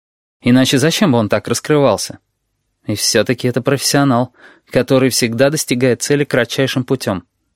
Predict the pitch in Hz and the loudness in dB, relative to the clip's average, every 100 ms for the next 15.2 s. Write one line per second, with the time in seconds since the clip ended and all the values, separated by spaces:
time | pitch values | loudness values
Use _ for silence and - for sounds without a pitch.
0 | _ 110 110 117 117 107 127 170 147 156 | _ 0 0 2 2 2 2 2 0 0
1 | 147 131 135 156 - 131 143 127 120 123 | 2 2 0 -4 0 2 4 2 2 0
2 | 123 127 131 107 92 - - _ _ _ | 2 2 0 0 -2 -6 -8 _ _ _
3 | _ _ _ _ _ _ - 165 269 - | _ _ _ _ _ _ -2 2 2 4
4 | 285 269 175 - - 311 - 240 196 190 | 4 6 6 2 2 -4 -2 2 4 2
5 | 190 254 277 285 254 180 170 160 _ _ | 0 -2 2 4 4 4 0 -6 _ _
6 | - - 123 113 120 139 135 117 92 - | -12 -4 0 2 2 2 2 0 -4 -8
7 | _ _ _ _ _ _ _ _ - - | _ _ _ _ _ _ _ _ -2 -2
8 | - - 151 139 - _ - 110 - 110 | 0 2 2 2 -4 _ -6 -4 0 0
9 | 110 - 113 107 98 - _ _ - _ | 0 0 0 0 -2 -6 _ _ -20 _
10 | - 101 120 143 135 123 123 120 170 156 | -6 2 4 6 4 4 4 4 2 2
11 | 110 101 85 - _ _ 143 180 175 139 | 2 -2 -4 -14 _ _ 0 2 2 2
12 | 160 - 156 139 156 - 156 - - - | -2 0 -2 0 -6 0 0 0 -4 0
13 | 110 117 - 151 147 - 131 120 117 123 | 2 2 2 0 0 0 2 2 2 0
14 | 147 156 123 120 127 135 135 - 131 139 | 0 0 0 0 0 0 -4 0 0 2
15 | 147 | -2